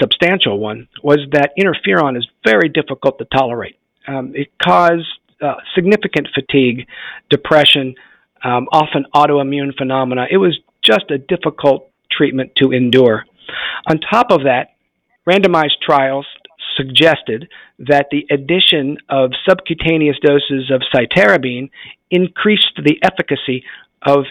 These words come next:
interferon, which was also administered subcutaneously. So in the late nineties, this, the best available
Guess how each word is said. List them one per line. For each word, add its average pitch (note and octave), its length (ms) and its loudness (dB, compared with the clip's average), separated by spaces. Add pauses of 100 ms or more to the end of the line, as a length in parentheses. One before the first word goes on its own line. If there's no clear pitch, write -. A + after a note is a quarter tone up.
(180)
interferon, D3 720 -2 (100)
which D3+ 180 -2
was G3 200 2
also A3 400 2
administered B2+ 580 -4 (200)
subcutaneously. C#3 880 -2 (540)
So G3+ 100 4
in G3+ 80 4
the G3+ 60 6
late A3 200 4
nineties, F3+ 460 0 (260)
this, D#3+ 140 -2 (420)
the C#3+ 380 2 (480)
best F#3+ 340 2 (840)
available D#3 640 2